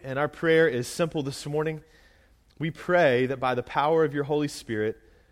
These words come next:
through your living and active word, that you would illuminate your truth for us today. We pray that you would drive it deep into our hearts this morning, and that because we are listening to your word,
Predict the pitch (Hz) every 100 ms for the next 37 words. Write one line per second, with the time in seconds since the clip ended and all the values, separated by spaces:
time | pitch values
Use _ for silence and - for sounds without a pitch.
0 | _ - - 156 175 185 143 135 135 151
1 | 156 147 113 135 135 143 117 110 113 110
2 | 113 - 131 117 110 123 143 165 180 185
3 | - 131 - - 175 170 - 139 107 98
4 | - 101 98 101 _ _ _ _ _ _
5 | _ 143 156 185 175 160 143 123 143 147
6 | 165 156 131 143 180 - 147 - 180 135
7 | 127 156 165 - 147 - 160 165 170 143
8 | 143 135 143 - 165 175 147 151 123 143
9 | 160 180 170 160 170 151 135 131 151 170
10 | 175